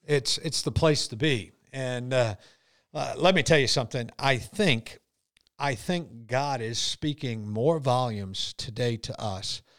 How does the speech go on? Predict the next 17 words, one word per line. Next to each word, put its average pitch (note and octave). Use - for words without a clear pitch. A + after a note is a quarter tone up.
uh, A2+
from A#2
this G#2+
book C#3+
of G#2
Proverbs, A2
and G#2
especially B2
in A2
the G#2+
direction A2
that G#2
he's A#2+
been G2+
taking B2
us G2
today. G2